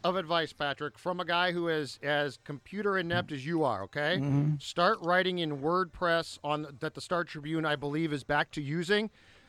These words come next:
Speaker 1: S-, WordPress, you could have a bomb hit the town in which you're in, and it will save it.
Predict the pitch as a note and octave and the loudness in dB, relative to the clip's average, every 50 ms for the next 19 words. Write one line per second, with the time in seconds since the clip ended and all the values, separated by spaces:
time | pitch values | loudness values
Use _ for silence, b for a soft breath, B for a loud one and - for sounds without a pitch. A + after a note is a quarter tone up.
0 | b b b - - - - B2+ D3+ G3+ B3 C#4 G3+ - A3+ A#3 A#3 A3+ - - | b b b -20 -18 -12 -4 0 4 4 4 4 2 2 2 4 4 4 2 -2
1 | E3 F3+ G#3+ - A#3 G3+ G3+ G3 G3 F3+ G3 F#3 D#3+ C3 - F#3+ F#3+ G#3 G#3+ G#3 | -4 -6 -6 -4 -2 0 0 2 2 2 0 0 0 0 2 4 6 8 8 8
2 | G#3 G3 F3+ E3+ F3+ F3+ - - - - F#3 F#3+ G3 F#3+ F#3+ F#3 F3+ F3+ F#3 - | 6 6 4 0 -2 -4 -6 -8 -4 0 2 4 4 4 4 2 2 0 -2 -2
3 | - - F3 F3+ F#3 F#3+ F#3 F3+ F3+ F3 D#3+ D#3 E3 D#3+ D#3+ E3 E3+ F3 F3 E3 | -2 0 2 2 2 2 2 4 4 4 4 2 0 0 2 2 2 2 4 4
4 | E3 E3 - - F3 E3 D#3+ C#3 B2 G2+ | 4 4 4 2 2 4 4 4 0 -2